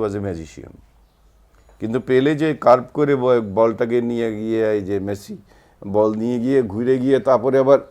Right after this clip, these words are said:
আবার রিটার্ন করে চলে আসে, এটা তো, it sometimes it seems to be a magic। তো কিন্তু একজনের সাথে আরেকজনের তো তুলনা করতে পারবো না। আমাকে বলতে হবে যে in that time he was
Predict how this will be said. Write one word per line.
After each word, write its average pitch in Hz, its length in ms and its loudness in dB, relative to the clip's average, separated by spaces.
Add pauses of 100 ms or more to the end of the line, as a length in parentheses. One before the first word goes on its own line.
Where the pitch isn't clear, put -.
(160)
আবার 147 340 8
রিটার্ন 147 360 4
করে 151 200 0
চলে 123 220 -2
আসে, 98 240 -6 (1200)
এটা 190 300 -4
তো, 185 320 -6 (300)
it 151 60 -10 (140)
sometimes 151 460 -6
it 135 140 -14
seems 123 160 -12 (100)
to 123 100 -12
be 110 60 -8
a 98 120 -8
magic। 80 280 -14 (880)
তো 107 320 -8 (360)
কিন্তু 139 340 -10
একজনের 143 400 -6
সাথে 160 200 -12
আরেকজনের 131 380 -6
তো - 120 -14
তুলনা 82 320 -12
করতে 76 240 -16
পারবো 73 220 -16
না। 76 160 -18
আমাকে 127 280 -10
বলতে 113 260 -8
হবে 104 160 -8 (480)
যে 98 80 -4 (340)
in 95 160 -8
that 104 140 -4 (140)
time 87 200 -4 (100)
he 82 140 -12
was 87 100 -10